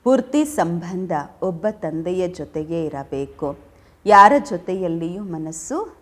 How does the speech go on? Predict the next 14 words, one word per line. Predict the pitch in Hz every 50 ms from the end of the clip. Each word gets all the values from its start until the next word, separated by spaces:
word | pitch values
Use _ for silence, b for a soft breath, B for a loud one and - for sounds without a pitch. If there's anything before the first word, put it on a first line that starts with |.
| _ 160
ಜೋಡಣೆಯಾಗಬಾರದು. | - 175 160 160 156 160 160 165 170 170 165 147 139 147 151 165 160 156 160 143 135 135 131 139 135 135 - 139 131 - - - _ b b b b b b b b b
ಅಂತಹ | - 214 233 233 233 - 254 226 254 247 247 -
ಪುರುಷಾರ್ಥ | 175 170 170 - - - 160 147 156 - - - 175 175
ಮಾಡಿರಿ. | 175 156 139 139 135 135 139 143 143 151 151 143 - - - b b b b b b b b b b b
ಅಲ್ಲಸಲ್ಲದ | - 220 226 233 254 302 294 294 - 220 196 180 185 185 175 180 180
ಮಾತುಗಳಲ್ಲಿ, | 180 165 147 143 151 147 - 185 170 170 170 156 147 147 143 147 147 180 247
ಇಲ್ಲಿನ | 320 320 - - - 165 165 160 160 160 160
ಮಾತಲ್ಲಿ, | 160 151 151 - - 165 180 214 214 185 170
ಅಲ್ಲಿನ | 156 156 156 156 156 156
ಮಾತಿಲ್ಲಿ, | 156 147 156 - - 190 214 233 208 165 147 160 - - - _ _ _ 175
ಅಲ್ಲಸಲ್ಲದ | 185 190 185 190 185 185 - 151 147 147 151 151 156 147
ಮಾತುಗಳಲ್ಲಿ | 151 147 139 139 139 - - - - _ 160 143 131 143 139 147 147 147 190 302 339 - - - B B B B B _
ತಮ್ಮ | - 202 202 226 233 262
ಸಮಯವನ್ನ | 240 - - 160 151 160 160 170 165 160 151 147 143 151 196